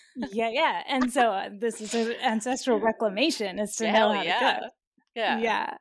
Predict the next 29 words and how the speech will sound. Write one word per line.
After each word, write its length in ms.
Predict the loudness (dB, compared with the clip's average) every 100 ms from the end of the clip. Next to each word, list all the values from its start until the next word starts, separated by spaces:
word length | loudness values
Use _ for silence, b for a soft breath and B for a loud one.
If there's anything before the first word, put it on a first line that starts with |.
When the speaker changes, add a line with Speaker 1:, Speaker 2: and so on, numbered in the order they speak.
| -6
Speaker 1:
Oh, 100 | -2
Speaker 2:
So 100 | 0
I'm 160 | 0
Speaker 1:
that's 20 |
Speaker 2:
like, 160 | 2 -2
Speaker 1:
so 80 | 0
Speaker 2:
I'm, 140 | 0
like, 140 | 0 -4
Speaker 1:
cool. 60 |
Speaker 2:
running 220 | -4 -4 -2
around 200 | -2 -2
the 80 |
house 380 | -8 -10 -12 -14
screaming, 600 | -14 -14 -12 -12 -14 -16
being 180 | -16 -8
like, 160 | -4 -2
"Try 200 | 0 2
my 140 | 2 0
pasta 320 | -2 -6 -8
sauce," 480 | -10 -12 -12 -14 -16 -12
to 100 | -8
my 120 | -6
partner, 420 | -2 -2 -4 -10 -8
Kieran. 580 | -2 2 2 0 -4 -8 -12 -12 B B B B _ -2
Uh, 520 | 2 4 4 2 -4 B B B B B B -14
never 340 | -2 -2 2 0
a 80 |
dull 240 | 0 -4 -4
moment 380 | -6 -8 -10